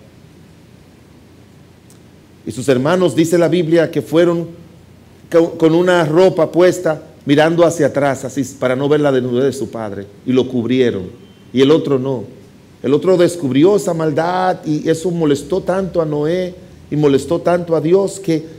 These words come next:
al principio Dios lo bendijo, y ahora Canaán es maldito. Sí se pierden las bendiciones de Dios. ¿Y por qué causa? En segundo lugar, la, hay bendiciones que se pierden por maldad personal.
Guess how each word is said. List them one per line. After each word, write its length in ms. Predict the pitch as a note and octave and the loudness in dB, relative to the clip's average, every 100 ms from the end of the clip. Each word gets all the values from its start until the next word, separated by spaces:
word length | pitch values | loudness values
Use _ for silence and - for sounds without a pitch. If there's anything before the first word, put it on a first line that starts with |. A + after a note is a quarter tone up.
| - | -2
al 160 | D3+ | -2
principio 600 | C#3+ C#3+ C3 F#3+ F#3 F3 | 2 0 0 -4 0 0
Dios 340 | C#3 F3 G#3 G3 | 4 2 2 0
lo 140 | G3 | 0
bendijo, 400 | F#3+ F3+ F#3 F3 | 2 0 -2 0
y 80 | D#3+ | 0
ahora 260 | D3+ D3+ D3+ | 0 0 -2
Canaán 460 | C3+ A#2+ B2+ C3 - | -4 -4 -4 -8 -6
es 300 | A#2+ A#2+ - - - - - - | -4 -4 -8 -20 -20 -20 -20 -12
maldito. 540 | A#2 G2+ G2 F2+ G2 - - - - - - - - - - - - - - - - - - | -8 -6 -8 -10 -12 -16 -20 -20 -20 -20 -20 -20 -20 -20 -20 -20 -20 -20 -20 -20 -20 -20 -10
Sí 160 | G3 | -4
se 140 | F#3 D#3+ | 0 0
pierden 400 | C#3 C#3+ A#2+ A#2 | 2 2 2 -2
las 160 | A2+ | -2
bendiciones 640 | A#2 G#2+ A2+ C3 C3 A#2+ A2+ | -4 -4 -6 -2 -2 -2 -4
de 100 | G#2+ | -4
Dios. 260 | A2+ A2+ | -4 -4
¿Y 40 | C3 | -4
por 220 | C#3 B2+ | -4 -4
qué 140 | E3+ D#3 | -6 -2
causa? 420 | F3 F3+ F#3+ - - - | -2 -2 -4 -8 -10 -6
En 100 | C3+ | -4
segundo 320 | C3+ C3 D#3 | 0 0 2
lugar, 220 | D#3 E3 D#3 | 2 2 0
la, 140 | C#3+ | -2
hay 140 | C#3+ C#3+ | -2 0
bendiciones 540 | D3 C3 C3 D3 C#3+ | 0 0 -2 -2 -2
que 100 | C3 | -4
se 140 | A#2+ A2+ | -6 -2
pierden 380 | C3+ C3 C3+ | 0 0 -2
por 180 | A#2+ A#2 | -2 -6
maldad 460 | A2 G#2 G#2 A#2+ A#2 | -4 -4 -4 -4 -4
personal. 640 | A#2 A2 - F#2+ F#2 F2+ | -6 -6 -10 -10 -8 -10